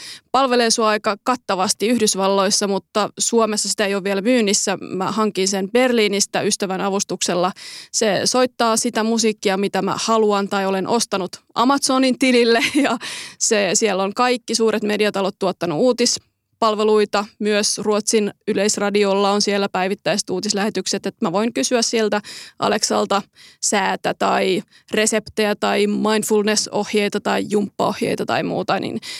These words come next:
siinähän se ikään kuin yhdistyy aika kivasti se, myös se Connected Home, koska sä voit pyytää Alexaa sammuttamaan valot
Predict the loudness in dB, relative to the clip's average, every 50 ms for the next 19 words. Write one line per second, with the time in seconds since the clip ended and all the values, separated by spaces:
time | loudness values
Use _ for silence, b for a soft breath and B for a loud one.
0 | B B 0 0 2 2 0 0 0 0 0 0 -2 -2 0 0 2 2 2 2
1 | 0 0 -2 -2 0 0 0 0 -2 -4 _ _ _ -4 -2 -2 -4 -8 _ -2
2 | -2 0 0 0 0 -2 -2 -2 -2 -2 0 0 0 -2 -2 -4 -6 -6 -4 -2
3 | -2 -2 -2 -2 -4 -4 -4 -4 -4 -4 -4 -6 -4 -2 -2 -2 0 -2 -2 -2
4 | -2 -4 -2 -4 -4 -4 -2 -2 -2 -4 -4 _ -2 -2 0 0 0 0 0 0
5 | 0 -2 -2 -2 -2 -2 -2 -2 -4 -4 -4 -4 -4 -4 -4 -4 -4 -4 -2 0
6 | 2 2 2 0 -2